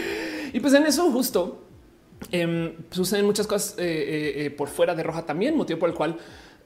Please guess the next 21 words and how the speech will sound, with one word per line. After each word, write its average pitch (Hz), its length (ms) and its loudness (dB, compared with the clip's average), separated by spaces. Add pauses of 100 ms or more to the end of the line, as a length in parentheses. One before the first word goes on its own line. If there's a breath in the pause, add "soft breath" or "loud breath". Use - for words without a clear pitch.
eh, 160 200 2
manejó 165 400 -2
un 160 200 0
Patreon. 160 420 0
Patreon 151 280 -6
es 160 100 -8
una 160 140 -6
plataforma 151 480 -4
para 160 180 -4
que - 60 -8
ustedes 139 220 -8
puedan 151 160 -6
dejar 131 180 -6
también 143 240 -6
sus 147 160 -8
abrazos 135 260 -6
financieros 135 480 -10
literal 139 320 -8
por 139 140 -8
suscripción. 196 480 -4
Entonces 147 340 -8